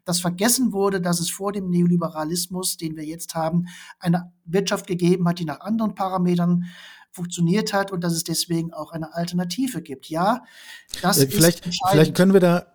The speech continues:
Speaker 2: einmal rein, weil, äh, damit wir uns das wirklich klar machen, das, was so selbstverständlich ist, sieht man ja nicht.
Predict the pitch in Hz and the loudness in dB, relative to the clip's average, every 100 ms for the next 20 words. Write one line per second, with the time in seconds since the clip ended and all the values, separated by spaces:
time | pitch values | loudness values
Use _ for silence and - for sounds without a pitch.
0 | - 117 165 196 190 190 - - 143 120 | -4 4 6 8 6 4 0 -12 -4 2
1 | 156 180 139 135 135 - - - - - | 4 6 6 4 2 -8 -18 -18 -20 -6
2 | - 117 135 175 180 170 151 - 123 - | 2 6 6 4 2 2 0 -2 -2 0
3 | 156 175 - 180 180 113 139 - 156 127 | 0 -2 -2 0 4 4 2 0 -2 0
4 | 110 139 - 127 - 147 170 170 - 156 | 2 0 0 -4 -2 -2 -4 -4 -2 -2
5 | 196 202 110 98 87 87 - - | 0 0 2 2 0 -2 -4 -12